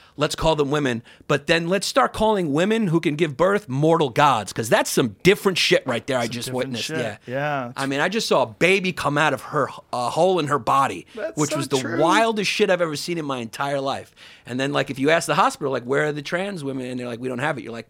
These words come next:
Speaker 1: "Well, then you're fucking discriminating against trans women
Speaker 2: Yeah.
Speaker 1: for not allowing them to give birth." I mean, like, what are we doing? What are we doing here?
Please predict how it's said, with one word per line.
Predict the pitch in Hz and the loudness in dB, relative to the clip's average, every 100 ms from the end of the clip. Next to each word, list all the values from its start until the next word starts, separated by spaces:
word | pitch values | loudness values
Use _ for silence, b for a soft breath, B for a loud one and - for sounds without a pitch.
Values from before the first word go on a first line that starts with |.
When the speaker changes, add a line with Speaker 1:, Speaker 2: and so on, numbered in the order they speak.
| - | -10
Speaker 1:
"Well, | 127 | -8
then | 127 139 139 | -4 -4 -2
you're | 190 | -2
fucking | - 262 247 | 0 0 0
discriminating | 147 131 - - 190 262 202 135 123 120 117 - B B B | -2 -4 -6 2 4 4 4 2 2 0 -2 -8 B B B
against | - 135 139 127 | -2 0 0 -4
trans | - 180 240 139 | -2 2 2 0
women | 117 98 95 104 B B | -4 -4 -8 -14 B B
Speaker 2:
Yeah. | 139 139 123 | -2 0 0
Speaker 1:
for | 131 | 0
not | 139 | 2
allowing | 139 147 143 | 2 0 0
them | 143 | -4
to | 135 | -6
give | 139 | -6
birth." | 160 185 | -6 -6
I | |
mean, | 170 190 | -4 -4
like, | 180 | -4
what | 240 | -2
are | 359 | 0
we | 330 | -2
doing? | - 190 202 143 104 B B - | 0 0 2 0 -4 B B -2
What | 370 | 2
are | |
we | 415 370 | 2 0
doing | - 381 440 139 | 2 6 6 2
here? | - 107 | -4 -10